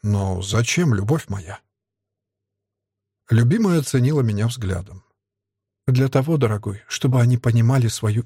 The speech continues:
избранность и своё предназначение. Одно дело просто унаследовать корону, а другое — воспринимать её как миссию.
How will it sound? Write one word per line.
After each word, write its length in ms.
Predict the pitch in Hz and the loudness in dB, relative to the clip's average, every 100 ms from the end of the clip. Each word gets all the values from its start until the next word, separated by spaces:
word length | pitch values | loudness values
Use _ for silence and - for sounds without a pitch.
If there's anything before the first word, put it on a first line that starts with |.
| - | 0
избранность 680 | 165 139 117 101 98 - - | 0 2 0 -2 -8 -8 -2
и 60 | |
своё 360 | 139 - 110 123 | 0 2 2 2
предназначение. 1000 | 123 110 107 104 107 107 104 95 95 - _ _ _ _ - | 2 0 0 0 0 -2 -4 -8 -12 -20 _ _ _ _ 0
Одно 320 | 123 127 214 | 2 2 2
дело 320 | 147 170 160 | 2 2 2
просто 420 | 127 143 180 - | 0 -2 -2 0
унаследовать 680 | 135 117 - 117 147 110 87 | 0 2 0 0 0 -2 -4
корону, 460 | - 92 90 98 113 _ _ - | -4 -4 -4 -10 -18 _ _ 0
а 100 | 131 | 2
другое — 420 | 135 143 180 196 | 4 2 2 0
воспринимать 680 | 151 - - 123 123 151 - | -2 -4 0 2 4 2 0
её 180 | 120 117 | 0 0
как 260 | 120 - | -2 0
миссию. 540 | 113 117 - - 104 | 2 2 0 -8 -12